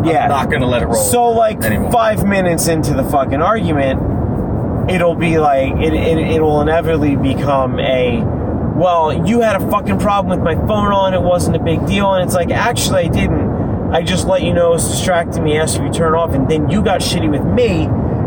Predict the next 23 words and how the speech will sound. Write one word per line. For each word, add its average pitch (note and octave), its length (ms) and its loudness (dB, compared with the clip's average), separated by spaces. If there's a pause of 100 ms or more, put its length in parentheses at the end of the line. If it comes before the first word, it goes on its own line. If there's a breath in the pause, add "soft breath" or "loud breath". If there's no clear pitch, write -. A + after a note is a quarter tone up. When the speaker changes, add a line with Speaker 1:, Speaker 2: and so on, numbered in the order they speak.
Speaker 1:
and E3+ 140 0
then F#3+ 140 2
I F#3 60 2
raised E3 380 0
my D3 180 0
voice." E3+ 440 0 (340 loud breath)
And F3 200 0
then F3+ 560 0
it F3+ 120 0
will E3+ 140 0
go D#3 160 0
like C#3+ 240 2
this. G#3+ 320 0 (220)
She - 260 0
will F3+ 200 2
play F#3+ 520 0
the F#3+ 220 0
argument E3+ 760 0
back C#3+ 400 0
in - 160 -2
reverse - 720 0 (360 loud breath)
to F3 120 0
make D3 240 0